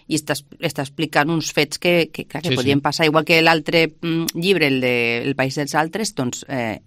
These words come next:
Speaker 1: el mateix, no? Està explicant una història dins d'un context històric i dins d'una, d'una ciutat, no? Llavors,
Speaker 2: Mhm.
Speaker 1: clar, això és el que, el que se, se destila, no?, d'aquestes, d'aquestes novel·les. La novel·la està molt bé,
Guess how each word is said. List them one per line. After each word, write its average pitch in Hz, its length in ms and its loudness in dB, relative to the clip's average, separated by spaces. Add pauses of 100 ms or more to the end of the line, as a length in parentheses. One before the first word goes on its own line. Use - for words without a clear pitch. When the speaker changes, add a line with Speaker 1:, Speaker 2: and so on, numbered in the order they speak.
(140)
Speaker 1:
el 120 60 -6
mateix, 110 500 -4
no? 131 80 -6
Està 147 160 -4
explicant 151 560 -2 (320)
una 214 160 6
història 233 560 0
dins 185 420 0
d'un 156 240 2
context 151 540 0
històric 175 600 -2
i 160 100 0
dins 143 240 0
d'una, 139 640 0 (120)
d'una 131 400 -2
ciutat, 120 460 -4
no? 117 140 -8
Llavors, 120 300 -6
Speaker 2:
Mhm. 120 100 0
Speaker 1:
clar, 101 140 -4 (880)
això 147 400 0
és 127 180 -4
el 139 140 -6
que, 110 640 -2 (240)
el 165 100 0
que 160 140 0
se, - 260 -6
se - 160 0
destila, 165 460 2
no?, 143 100 0
d'aquestes, 135 800 -4
d'aquestes 139 360 -6
novel·les. 143 380 -4 (220)
La 190 100 6
novel·la 208 240 4
està 214 160 -2
molt 170 220 2
bé, 233 160 0